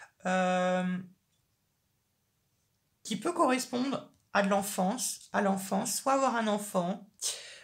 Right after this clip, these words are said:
qui est possible, hein. Euh, l'impératrice,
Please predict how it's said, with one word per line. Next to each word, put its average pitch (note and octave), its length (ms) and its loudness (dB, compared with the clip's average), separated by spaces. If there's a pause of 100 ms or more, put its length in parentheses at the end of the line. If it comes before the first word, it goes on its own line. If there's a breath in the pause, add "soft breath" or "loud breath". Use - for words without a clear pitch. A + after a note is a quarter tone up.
(1300 loud breath)
qui - 220 -2
est B3 60 6
possible, B3+ 560 2
hein. A3 300 2
Euh, C#3+ 240 2
l'impératrice, G#3+ 920 4